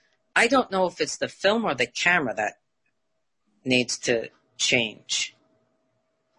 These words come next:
Um, the interesting part is that there's a story behind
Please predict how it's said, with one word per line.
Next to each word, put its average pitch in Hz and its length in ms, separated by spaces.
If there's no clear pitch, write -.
Um, 123 460
the 185 100
interesting 254 640
part 185 520
is 139 260
that 123 460
there's 165 220
a 156 80
story 214 540
behind 160 540